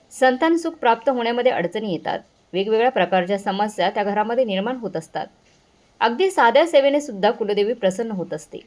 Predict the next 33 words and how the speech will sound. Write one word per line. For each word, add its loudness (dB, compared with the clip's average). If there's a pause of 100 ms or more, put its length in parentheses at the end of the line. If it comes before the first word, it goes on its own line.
(320)
आणि -2 (120)
त्यामुळे 0 (560)
जेव्हा 8
कुलदेवीचा 0
वार 6
असेल, 0
तेव्हा -2
तिची -2
आवर्जून 0
सेवा -2
करायला -2
पाहिजे. -8 (180)
तिची -10
साधी 0
पूजा -2
करायला, 2
तिला -2
नैवेद्य 0
दाखवायला, 0
तिच्यासमोर -4
दिवा -2
लावायला 2
अजिबात -2
विसरू -10
नका. -10 (800)
देवीच्या 4
पुढे 6
भाजी 0
भाकरीचा -2
नैवेद्य 0
अगदी 0
प्रेमाने, 0
मनाभावे, 0